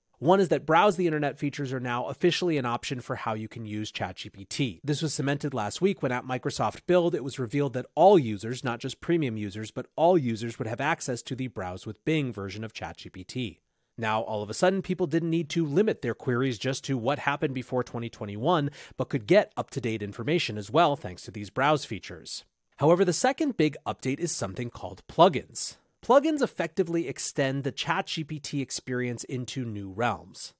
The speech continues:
They allow people to access specific data sets, such as public equities data, crypto market data, academic research papers, specific P D Fs, and more, from that chat G P T interface.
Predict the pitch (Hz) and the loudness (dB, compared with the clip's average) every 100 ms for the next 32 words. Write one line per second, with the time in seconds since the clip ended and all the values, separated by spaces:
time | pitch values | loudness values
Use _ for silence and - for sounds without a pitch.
0 | _ 135 135 139 147 147 147 - 117 - | _ -4 0 2 2 0 -2 -4 -4 -4
1 | 127 - 107 - 120 - 180 202 - - | -6 -6 -8 -8 -6 2 4 4 0 -6
2 | - - 110 113 101 - 107 117 156 156 | -8 -10 -8 -10 -10 -6 -6 -2 -2 2
3 | 165 160 - 151 147 143 143 143 - 131 | 2 2 2 2 2 0 -2 -4 -6 -2
4 | 127 110 127 143 147 147 139 135 135 135 | 0 2 2 0 -2 0 0 2 2 0
5 | 123 123 113 110 107 120 147 147 151 - | 0 -2 -2 -4 -4 0 0 2 0 0
6 | 139 127 139 131 131 - - - - 139 | -2 -2 0 0 -2 -6 -10 -14 -6 -2
7 | - 127 - - 110 110 175 180 - 117 | 0 -2 -4 -8 -4 2 4 4 0 -2
8 | 127 185 127 107 113 - - 220 202 160 | 2 4 4 0 -6 -2 6 6 6 4
9 | 156 - - 110 117 - 107 120 - 101 | 2 0 -4 -4 -4 -8 -10 -10 -14 -14
10 | 92 - 143 147 127 90 76 - - | -10 -4 -4 -2 -4 -8 -10 -8 -10